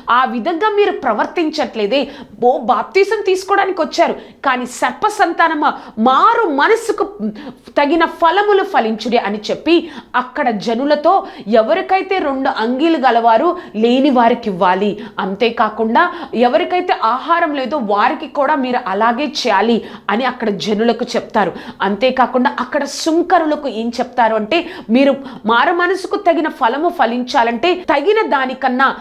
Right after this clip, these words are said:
మీకు ఏదైతే ఉందో ఆ సుంకము దానికన్నా ఎక్కువ తీసుకొనకూడదు. వాళ్ళకి డౌట్ వస్తుంది, మారు మనసుకు ఫలిన, తగిన ఫలము పొందాలంటే ఏం చేయాలని జనులు అడిగినప్పుడు ఈ విధంగా చెప్తారు,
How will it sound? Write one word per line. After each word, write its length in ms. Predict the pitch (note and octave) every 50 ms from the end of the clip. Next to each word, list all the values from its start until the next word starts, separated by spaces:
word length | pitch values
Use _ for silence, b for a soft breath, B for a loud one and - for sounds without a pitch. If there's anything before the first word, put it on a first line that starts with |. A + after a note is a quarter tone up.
| B B
మీకు 220 | A3 C4 B3+ B3+ B3+
ఏదైతే 560 | A3+ A#3 B3+ D4 E4 - F#4 G4 - G4+ F4+
ఉందో 280 | E4+ D4+ C#4 C#4 D4+ C#4+
ఆ 140 | - A#3
సుంకము 480 | G#3+ - - C#4+ C4+ C4 D4+ D4+ B3+ A3+
దానికన్నా 680 | G3+ F3+ A3+ A3+ B3+ D#4 F#4+ F#4+ - E4+ C#4+ C#4+ E4 - - A#3+
ఎక్కువ 380 | - - - - C#4+ C#4+ C#4
తీసుకొనకూడదు. 1160 | C4+ C#4 B3+ B3 B3+ B3+ - - C#4 A#3 A#3 A#3 A#3 A3+ G3+ F#3+ F#3+ - G#3 A3 G#3 D#3 B B B B B B -
వాళ్ళకి 320 | D#4 E4+ F#4+ F4+ - F4
డౌట్ 340 | B3+ G#3 C4 C#4 E4+ D#4+ A4+
వస్తుంది, 300 | G#4 A4 - F#4 F4+ D#4+
మారు 340 | B3+ A#3 A3+ A#3 D#4 G4 G4
మనసుకు 360 | G4 F#4 F#4+ G4 - - E4+
ఫలిన, 340 | - F4+ E4 E4 E4 - -
తగిన 480 | - - - - - D#4 D4+ E4 E4
ఫలము 340 | F4 - D#4 C4 C4 D#4 F#4+
పొందాలంటే 600 | F#4+ F#4+ D4+ C#4+ D4 D4 E4+ E4+ F4 E4 - -
ఏం 240 | B3 B3 C4+ D#4 E4+
చేయాలని 420 | E4 - F4+ D#4+ D4+ D#4 D4 D4+
జనులు 420 | B3 G3+ F3+ A#3 A#3+ C4+ D#4+ E4+ D#4+
అడిగినప్పుడు 600 | D4 C4 A#3+ C#4 C4+ C4 - E4 G4 G4 G4 B B B B B A#3
ఈ 160 | A#3+ B3+ C4+
విధంగా 340 | C4 C#4 A#3 C4+ C4+ C4 B3
చెప్తారు, 460 | B3 - A3+ - - - G3 F3+ -